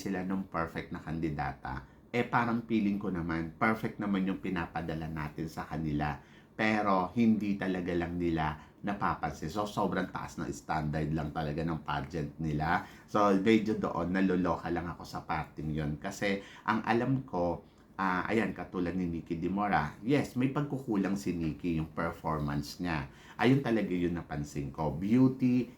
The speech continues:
yes, may beauty. Pero yung performance, parang feeling ko, doon siya nagkulang. Kaya lang, sabi ko nga, sana si Nikki, ah, nabigyan ng consideration.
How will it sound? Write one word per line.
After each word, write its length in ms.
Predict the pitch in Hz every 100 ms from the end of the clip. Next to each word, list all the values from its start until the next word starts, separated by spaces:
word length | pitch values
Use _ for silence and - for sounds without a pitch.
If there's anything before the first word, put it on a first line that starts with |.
| -
yes, 400 | 92 101 87 -
may 160 | 95 98
beauty. 480 | 80 87 82 87 82
Pero 320 | 107 104 110
yung 240 | 107 104
performance, 880 | 101 95 - 107 107 107 107 107 - - -
parang 320 | 98 95 95 95
feeling 400 | 95 87 87 80
ko, 240 | 85 82
doon 240 | 80 87
siya 240 | 90 - 80
nagkulang. 720 | 76 76 - 71 76 80 67 65 - - -
Kaya 320 | 107 123 135
lang, 320 | 117 90 98 - - - -
sabi 320 | 110 113 113
ko 160 | 113
nga, 80 | 92
sana 400 | - 101 104 92
si 160 | - 98
Nikki, 640 | 104 139 - - 90 87 - - - -
ah, 1040 | 101 98 92 90 90 90 87 85 82 85 85
nabigyan 480 | 117 127 120 117
ng 140 | 107 101
consideration. 1040 | 104 98 - 85 80 73 67 - 71 69